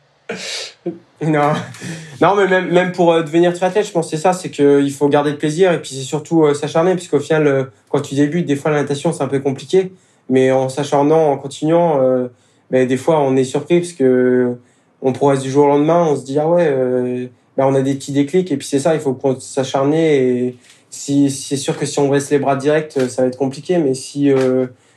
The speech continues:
ben, au fi-, final, la natation, euh, ben, parce qu'il y a beaucoup de débutants, tu commences, euh, tu fais des jambes, euh,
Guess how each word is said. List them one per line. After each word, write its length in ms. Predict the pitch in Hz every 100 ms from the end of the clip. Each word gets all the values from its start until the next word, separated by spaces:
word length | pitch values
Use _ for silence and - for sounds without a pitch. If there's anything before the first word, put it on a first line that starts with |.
| -
ben, 720 | 135 131 127 131 131 127 127
au 80 | 131
fi-, 260 | 127 - -
final, 280 | - 160
la 100 | 147
natation, 580 | 135 135 131 - 175 160
euh, 320 | 135 127 123 123 _ _ -
ben, 440 | 135 135 135 123
parce 140 | 135 -
qu'il 300 | 143 139 139
y 80 | 135
a 40 |
beaucoup 220 | 139 139
de 60 | 139
débutants, 400 | 139 143 175 175
tu 120 | -
commences, 400 | - 147 175 175
euh, 560 | 139 135 135 131 131 131
tu 160 | 131 -
fais 160 | -
des 120 | 131 135
jambes, 260 | 165 170
euh, 400 | 131 127 127 127